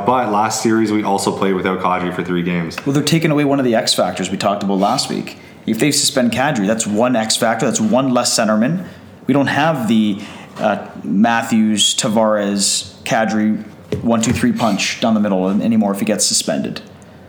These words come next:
Speaker 1: And, and that's, again, what I was bringing up as, and I'm sure a lot of us were, this could be the difference this year. We didn't play with him for three games last year,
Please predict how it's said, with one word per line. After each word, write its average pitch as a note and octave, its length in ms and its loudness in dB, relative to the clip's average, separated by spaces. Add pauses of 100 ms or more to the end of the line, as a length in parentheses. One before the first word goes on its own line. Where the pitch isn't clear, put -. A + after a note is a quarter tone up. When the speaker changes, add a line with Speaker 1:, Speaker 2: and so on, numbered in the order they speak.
(220)
Speaker 1:
And, A#2 240 0
and A2+ 180 2
that's, A#2 260 -2
again, G#2 380 0
what F#2 200 0
I F#2+ 160 0
was F#2+ 180 -2
bringing F2+ 400 -2
up A2+ 180 -2
as, F#2 280 -2
and F#2+ 100 0
I'm F#2+ 80 0
sure G2 160 0
a F#2+ 60 0
lot F#2 160 0
of G#2 100 -2
us F2+ 180 -4
were, F2 320 -2 (200)
this G#2 180 0
could G#2+ 140 0
be G#2 80 2
the G2+ 80 4
difference F#2 380 -2
this F2+ 220 -4
year. D#2 220 -4
We F2+ 240 0
didn't G2+ 220 0
play G2+ 160 2
with G#2 120 0
him F#2+ 200 -2
for G2+ 120 -4
three F#2+ 220 0
games F2 260 -2
last F#2+ 300 -2
year, F2 240 -2